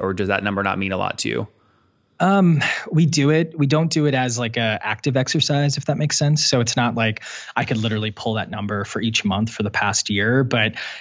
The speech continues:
Speaker 2: we do look at it just in terms of making sure that, um, or, or it's, it, I should say that we're looking at it more and more because we're gonna start spending more money and, and basically investing more in marketing. So,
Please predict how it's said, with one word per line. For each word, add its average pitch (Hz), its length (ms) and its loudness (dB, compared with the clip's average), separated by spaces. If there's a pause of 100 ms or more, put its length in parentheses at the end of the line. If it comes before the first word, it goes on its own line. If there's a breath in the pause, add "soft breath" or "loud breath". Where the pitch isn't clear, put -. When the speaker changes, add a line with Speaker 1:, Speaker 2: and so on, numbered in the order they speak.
Speaker 2:
we 147 100 4
do 156 240 4
look 135 220 2
at 123 180 2
it 117 120 -4
just 120 280 -6
in 113 100 0
terms 110 300 -2
of 104 140 -4
making 107 320 -2
sure 104 480 -2
that, 101 420 0
um, 101 280 2
or, 127 240 2
or 131 80 4
it's, 120 160 2
it, 135 220 -4
I 131 100 0
should 139 180 2
say 143 240 4
that 120 260 0
we're 131 140 2
looking 143 240 4
at 131 80 2
it 117 80 -2
more 117 260 2
and 113 100 2
more 113 300 2
because 127 260 0
we're 110 60 -8
gonna 110 140 0
start 107 240 -2
spending 104 420 0
more 101 140 0
money 104 420 2
and, 98 300 2
and 110 100 2
basically 107 320 2
investing 98 420 0
more 98 140 2
in 101 80 -2
marketing. 90 520 -2
So, 110 320 0